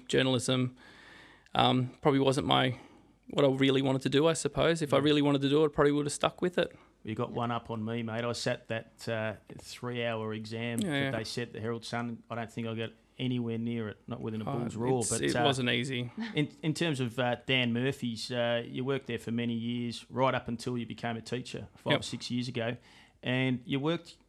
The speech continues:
Speaker 2: y-, your way into a very responsible role at Dan Murphy's. You were a store manager and a, a transition manager where you'd set up stores in around Victoria and,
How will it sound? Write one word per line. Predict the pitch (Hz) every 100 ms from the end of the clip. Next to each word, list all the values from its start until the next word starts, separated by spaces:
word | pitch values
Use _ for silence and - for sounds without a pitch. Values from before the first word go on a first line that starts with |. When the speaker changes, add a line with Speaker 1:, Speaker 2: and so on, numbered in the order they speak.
| _ 151
Speaker 2:
y-, | -
your | 131
way | 127 127 127
into | 127 123 120
a |
very | 107 123 127 123 107
responsible | 117 107 - 127 123 127 117
role | 107 113 110 107 -
at | 107 -
Dan | 113 110
Murphy's. | 107 117 117 131 -
You | 120
were | 117 117 113 - -
a |
store | - - 131
manager | 120 123 127 127 123
and | 113
a, | 107 104
a | 107
transition | - 127 127 120 143 - 135
manager | 127 131 139 156
where | 127
you'd | 120
set | - 127
up | 120 -
stores | - 127 127 120
in | 117 110 - - - -
around | 113 131 131
Victoria | 120 - 123 127 127 120
and, | 113